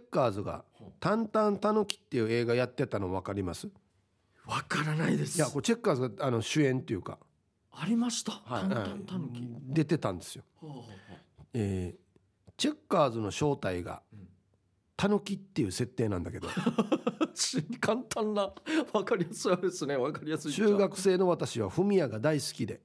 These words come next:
Speaker 2: はい。
Speaker 1: 毎日毎日この映画を見て、
Speaker 2: うん。
Speaker 1: ラストシーンに号泣していました。<laughs> そのラストシーンは、「俺たちはタヌキなんだ」っ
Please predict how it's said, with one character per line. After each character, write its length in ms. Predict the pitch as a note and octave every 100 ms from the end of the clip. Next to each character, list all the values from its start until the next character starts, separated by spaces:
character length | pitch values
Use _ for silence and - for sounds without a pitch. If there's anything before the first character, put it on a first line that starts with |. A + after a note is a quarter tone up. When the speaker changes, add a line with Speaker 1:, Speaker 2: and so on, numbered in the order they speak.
| -
Speaker 2:
は 160 | C3+
い。 80 | B2 - - _
Speaker 1:
毎 380 | A2+ D#3+ F#3+ G3
日 240 | G3 G3
毎 240 | G#3+ D3+ D#3
日 240 | D#3+ F3
こ 100 | F#3+
の 100 | F#3+
映 220 | D#3+ C#3+
画 140 | C3+ D3
を 40 |
見 120 | C3+
て、 180 | - - - -
Speaker 2:
う 40 |
ん。 80 | - - _
Speaker 1:
ラ 160 | D3
ス 120 | F3 -
ト 120 | F#3
シ 240 | - E3+
ー 40 | D#3+
ン 40 |
に 100 | E3+
号 220 | C#3 F3
泣 260 | F3 F3 E3+
し 60 |
て 100 | -
い 60 | E3
ま 100 | G#2
し 80 | -
た。 140 | - - G3+ G#3 D#4 D4+ -
<laughs> 560 | E4 - - - - _
そ 160 | - C#4
の 80 | G3
ラ 120 | F3+
ス 80 | -
ト 120 | F#3
シ 160 | -
ー 140 | E3 D3
ン 20 |
は、 180 | C3+ - _ _ _ _ _ _ _ _ _ _ -
「俺 180 | B3 D4+
た 120 | D4+
ち 120 | B3+
は 80 | G#3+
タ 160 | B3+
ヌ 100 | D#4
キ 120 | D#4+ D#4
な 100 | D4
ん 60 |
だ」 260 | B3 F#3 -
っ 420 | - - _ -